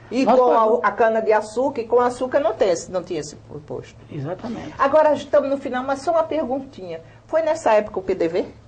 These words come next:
Speaker 2: Sim. O vice-governador foi o principal coordenador, o atual vice-governador.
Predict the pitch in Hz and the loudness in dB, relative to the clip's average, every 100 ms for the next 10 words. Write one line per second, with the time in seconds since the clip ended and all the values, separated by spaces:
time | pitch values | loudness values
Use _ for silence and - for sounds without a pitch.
0 | - - - - - - - - 135 127 | -20 -20 -20 -20 -20 -20 -18 -10 -8 -6
1 | - - - - - - - - 156 147 | -10 -14 -20 -20 -20 -20 -20 -10 -4 0
2 | 226 226 196 202 180 151 202 226 214 196 | 0 0 2 2 2 2 0 0 -2 -6
3 | - 202 208 240 226 185 151 202 208 185 | -2 -2 0 0 0 0 2 2 4 4
4 | 247 233 165 156 151 147 143 143 151 | 4 2 -4 -6 -8 -6 -8 -12 -16